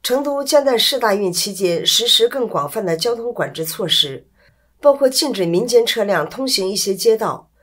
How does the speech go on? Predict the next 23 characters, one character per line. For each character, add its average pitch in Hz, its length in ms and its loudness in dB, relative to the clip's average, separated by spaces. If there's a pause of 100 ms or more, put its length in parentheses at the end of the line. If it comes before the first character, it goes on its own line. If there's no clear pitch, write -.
(340)
该 294 140 4
运 302 140 -2
动 214 140 4
会 185 180 -2
将 226 240 4
于 220 120 4
八 247 180 0
月 220 100 6
八 226 200 0
号 220 240 -2
举 147 180 -10
行 175 220 -4
闭 214 120 -6
幕 165 160 -2
式， 139 380 -2 (480)
开 302 180 2
幕 262 240 2
与 190 140 -4
闭 262 140 -8
幕 214 160 -2
典 180 260 0
礼 170 120 -2
时 151 420 -2